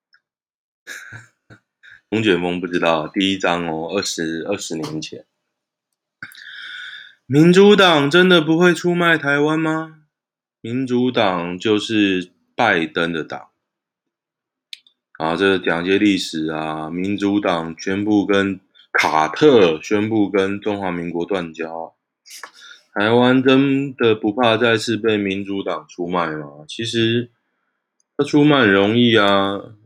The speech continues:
啊，台湾就是要用来被卖的。你，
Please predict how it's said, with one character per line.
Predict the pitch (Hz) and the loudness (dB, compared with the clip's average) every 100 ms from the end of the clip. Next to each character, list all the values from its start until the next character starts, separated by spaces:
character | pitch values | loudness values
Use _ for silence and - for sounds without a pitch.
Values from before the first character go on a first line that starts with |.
| _ _ - | _ _ 0
啊， | 85 78 - _ _ | 0 0 -8 _ _
台 | 85 85 | -2 2
湾 | 98 101 | 2 0
就 | 107 | 0
是 | 104 | 2
要 | 98 92 - _ | 0 -2 -8 _
用 | - 92 | -4 -2
来 | 78 | -2
被 | 78 85 | -2 -4
卖 | 87 82 | -2 -4
的。 | 76 - - _ - _ _ | -6 -16 -20 _ -20 _ _
你， | 85 80 80 76 | -18 -12 -12 -14